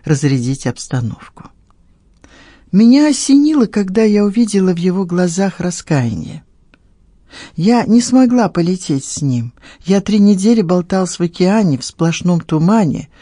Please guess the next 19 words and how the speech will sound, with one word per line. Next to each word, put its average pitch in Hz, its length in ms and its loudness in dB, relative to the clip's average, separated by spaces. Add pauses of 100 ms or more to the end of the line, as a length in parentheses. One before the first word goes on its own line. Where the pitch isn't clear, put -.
(260)
на 170 140 0
корабле 190 440 0
с 175 80 -6
грузом 165 420 0
динамита, 151 840 -2 (340)
потому 185 340 2
что, 180 220 -6
как 165 220 -2
заверил 170 560 0
меня 143 340 -2
Эрнест, 156 520 0 (300)
на 170 200 0
тот 220 240 -2
самолет 170 680 0
военные 175 500 0
принципиально 175 680 -2
не 170 140 -2
брали 165 340 -2
женщин. 151 760 -2